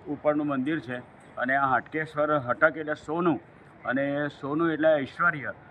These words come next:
તો ઐશ્વર્ય આપવાવાળા ભગવાન હાટકેશ્વરની કૃપા મેળવવા માટે, અ, દેશ વિદેશથી બધા,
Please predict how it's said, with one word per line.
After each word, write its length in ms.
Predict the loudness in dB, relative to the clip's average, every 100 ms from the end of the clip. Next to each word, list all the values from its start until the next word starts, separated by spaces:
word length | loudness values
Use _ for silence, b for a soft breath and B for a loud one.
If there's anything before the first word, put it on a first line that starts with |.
| -14
તો 140 | -6 -4
ઐશ્વર્ય 360 | -4 -2 0
આપવાવાળા 480 | 2 2 4 4 4
ભગવાન 380 | 4 2 2 2
હાટકેશ્વરની 680 | 2 0 -2 -6 -4 -4 -4
કૃપા 320 | -10 -2 2
મેળવવા 360 | 2 2 4 4
માટે, 480 | 2 2 2 0 -4 B B B B -6
અ, 300 | 0 2 0
દેશ 360 | -2 -2 -2 -2
વિદેશથી 520 | -2 -2 -2 -6 -12 -16 -16 -4
બધા, 540 | 4 6 8 6 2